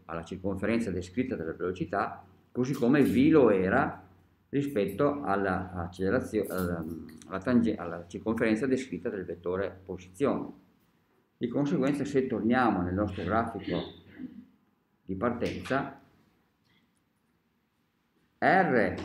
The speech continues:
è perpendicolare a V, V è perpendicolare all'accelerazione, aumentando sempre di pi greco mezzi, quindi avremo che il vettore accelerazione è un vettore che sarà parallelo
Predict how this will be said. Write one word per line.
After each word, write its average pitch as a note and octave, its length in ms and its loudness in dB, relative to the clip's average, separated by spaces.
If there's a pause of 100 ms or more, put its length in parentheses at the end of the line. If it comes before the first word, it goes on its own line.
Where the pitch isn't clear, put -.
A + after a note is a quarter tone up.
è A#2+ 100 2
perpendicolare A#2 800 4
a G#2 40 2
V, G2+ 320 -2 (280)
V A#2+ 420 4
è - 80 0
perpendicolare G#2 600 0
all'accelerazione, G#2+ 1120 0 (200)
aumentando G#2+ 560 4
sempre A#2 280 0
di F2+ 120 -2
pi F#2+ 120 -2
greco F#2 280 0
mezzi, F#2+ 440 0
quindi B2+ 220 4
avremo B2 480 2
che A#2+ 400 2 (460)
il A2 180 -2
vettore A2+ 480 4
accelerazione A2 720 0
è - 20 0
un C3 100 2
vettore A#2+ 540 2
che A2+ 100 -8
sarà B2 340 0
parallelo A2 1080 2